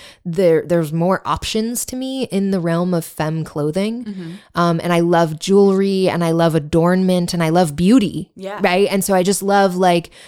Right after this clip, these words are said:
Speaker 1: and I'm also, like, short and, and kind of more masculine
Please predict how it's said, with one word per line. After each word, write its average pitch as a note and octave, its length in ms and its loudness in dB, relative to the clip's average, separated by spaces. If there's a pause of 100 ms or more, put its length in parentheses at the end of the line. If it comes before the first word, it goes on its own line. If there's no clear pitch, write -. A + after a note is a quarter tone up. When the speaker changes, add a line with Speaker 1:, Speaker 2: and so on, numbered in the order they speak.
(140)
Speaker 1:
and G#3 120 2
I'm G#3+ 120 2
also, G#3 380 2
like, E3 220 0
short - 640 -2 (120)
and, E3+ 340 -2 (100)
and E3+ 460 -4 (580)
kind G3 200 -4
of F3+ 80 0
more F3+ 160 2
masculine E3+ 920 -2